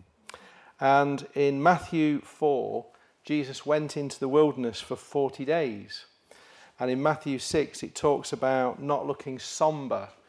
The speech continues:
when we're fasting, which I'll come on to. Jesus expects us to fast because in Matthew six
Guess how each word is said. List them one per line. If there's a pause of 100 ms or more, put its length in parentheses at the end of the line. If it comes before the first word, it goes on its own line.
(200)
when
we're
fasting,
which
I'll
come
on
to. (2000)
Jesus (380)
expects
us
to
fast (400)
because
in
Matthew
six